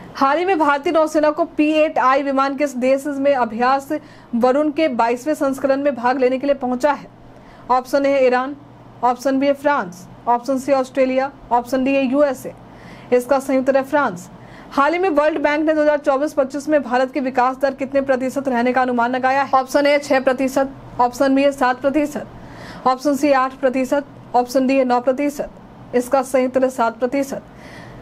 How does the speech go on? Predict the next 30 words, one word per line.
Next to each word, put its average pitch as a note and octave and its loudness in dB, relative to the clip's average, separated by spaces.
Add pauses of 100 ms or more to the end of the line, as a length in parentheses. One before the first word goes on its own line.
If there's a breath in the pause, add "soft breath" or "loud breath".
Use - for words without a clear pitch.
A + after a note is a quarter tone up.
(340 loud breath)
दरभंगा D4 4
का E4+ 2
नाम D#4+ 0 (180)
तुगलकपुर D4+ 2
किसने D#4 0
रख D4 0
दिया D4+ 2
था? G#3+ -12 (480)
ऑप्शन C4 2
ए C#4+ 2
मोहम्मद C4 2
बिन C#4 0
तुगलक C#4 0
ने, G3 -14 (360)
ऑप्शन B3+ 2
बी C#4 4
फिरोज C4 2
शाह C4 -2
तुगलक B3 -2
ने, C4 -8 (260)
ऑप्शन B3 -2
सी C#4 0
सिकंदर C4 2
लोदी B3 2
ने, A#3+ -4 (240)
ऑप्शन A#3 0
डी C4 2
इब्राहिम A#3+ 0
लोदी B3+ 2
ने। A3 -6